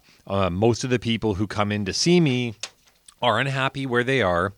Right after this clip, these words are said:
Most of the time that's because they're with some large, uh, institution where they do their deposits and their mortgages, and they also happen to have their investments there. And most of the time that dissatisfaction is because of lack of service,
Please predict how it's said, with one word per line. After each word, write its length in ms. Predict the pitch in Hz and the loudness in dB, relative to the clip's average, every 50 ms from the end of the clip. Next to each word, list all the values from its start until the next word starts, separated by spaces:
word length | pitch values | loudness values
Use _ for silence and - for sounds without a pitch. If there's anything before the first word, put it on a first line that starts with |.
| - - - - _ - | -12 -20 -20 -20 _ -8
Most 340 | 101 107 117 143 139 - - | 0 2 4 4 4 2 0
of 60 | 147 | -2
the 60 | 143 | -2
time 240 | - - 120 123 123 | -2 0 0 0 0
that's 120 | 127 113 | 0 -2
because 380 | - - 120 - - 123 113 92 | -4 -4 -6 -2 -2 -2 -2 0
they're 160 | 104 110 104 | 0 -2 -2
with 160 | 98 107 107 | 0 -2 -2
some 340 | - - - 117 104 107 104 | -2 0 0 0 0 0 -2
large, 680 | 98 95 95 104 107 107 107 104 98 - - - - - | 0 2 4 4 6 4 2 0 -2 -4 -6 -6 -6 -6
uh, 600 | - 107 101 98 95 95 95 95 95 95 95 95 - - - - - 110 101 95 | -4 0 0 2 2 2 2 2 0 0 -2 -2 -6 -8 -14 -20 -18 -16 -16 -8
institution 680 | - 117 117 - - 107 - 113 113 104 - 135 117 | -4 -4 -4 -4 -4 -2 0 0 0 0 0 0 0
where 100 | 104 107 | 0 0
they 80 | 101 101 | 0 -2
do 160 | 92 107 113 | -2 -2 -2
their 120 | 110 113 | -2 -2
deposits 640 | 101 90 - - - 104 110 113 98 120 110 - - | -2 -4 -4 -2 0 0 0 0 0 -4 -6 -8 -10
and 100 | 117 107 | -8 -6
their 100 | 107 107 | -6 -4
mortgages, 560 | 110 107 110 113 107 110 110 92 107 110 95 | -4 -2 -2 -2 -2 -2 -2 0 0 0 0
and 140 | 104 104 107 | -2 -2 -2
they 100 | 107 107 | 0 0
also 300 | 107 113 117 110 - 120 | 2 2 2 2 0 -2
happen 280 | 95 98 98 - 117 110 | -2 -2 -4 -2 -4 -4
to 60 | 98 | -2
have 160 | 92 101 95 | -2 -2 -2
their 140 | 95 104 98 | -2 -2 -2
investments 420 | 92 90 92 - - 104 92 - | -2 -2 -4 -4 -4 -6 -8 -6
there. 260 | - 98 92 90 92 - _ _ - - - _ _ _ _ _ _ _ _ _ _ - | -4 -2 -2 -2 -2 -4 _ _ -20 -20 -20 _ _ _ _ _ _ _ _ _ _ -4
And 200 | 113 117 123 123 | -2 -2 0 2
most 320 | 127 143 175 202 190 - | 4 4 4 4 2 0
of 80 | 202 190 | -2 -4
the 80 | - | -4
time 260 | - - 117 107 104 | -4 -2 0 0 2
that 140 | 104 107 98 | 0 0 -2
dissatisfaction 760 | 98 95 - - 110 113 120 - - 107 92 90 - - 92 | -4 -4 -2 0 0 0 0 -2 0 -2 -2 -2 -2 -4 -6
is 120 | 92 82 78 | -6 -6 -6
because 260 | 85 87 - 110 87 | -8 -8 -6 -6 -4
of 100 | 87 78 | -4 -4
lack 240 | 80 80 87 98 - | -4 -4 -4 -6 -6
of 60 | - | -8
service, 580 | - - 123 104 98 90 135 180 180 - - | -6 -4 -2 -2 -2 -2 -4 -6 -6 -8 -12